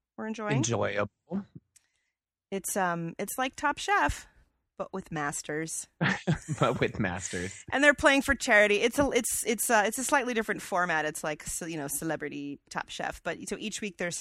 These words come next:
Speaker 1: four different chefs, and then the winner of each of those will do a thing at the end. But it's, it's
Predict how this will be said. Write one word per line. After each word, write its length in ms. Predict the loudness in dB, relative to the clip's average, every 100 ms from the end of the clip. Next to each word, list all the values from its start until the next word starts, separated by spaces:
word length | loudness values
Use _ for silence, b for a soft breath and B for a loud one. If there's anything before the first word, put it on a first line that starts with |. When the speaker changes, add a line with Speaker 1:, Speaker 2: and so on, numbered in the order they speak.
| -8
Speaker 1:
four 180 | -4 -4
different 340 | 4 2 2 -6
chefs, 440 | -2 -2 -4 -8
and 100 | -6
then 220 | -6 -8 b b b b -12
the 80 |
winner 360 | -6 -2 0 0
of 100 | 0
each 180 | -2 -4
of 140 | -4
those 440 | -2 -2 -2 -4 -8
will 120 | -8
do 160 | -8
a 40 | -8
thing 200 | -8 -10
at 100 | -8
the 120 | -8
end. 220 | -8 -8
But 180 | -8 -8
it's, 280 | -8 -6 -6
it's 220 | -6 -2